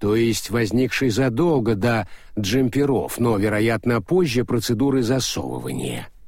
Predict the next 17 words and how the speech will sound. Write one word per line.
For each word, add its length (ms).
Он 140
согнул 460
газету 640
и 100
посмотрел 640
на 160
Мокрица 640
поверх 460
страницы. 720
«Не 200
уверен, 640
следишь 560
ли 100
ты 300
за 200
этой 320
любопытнейшей 1120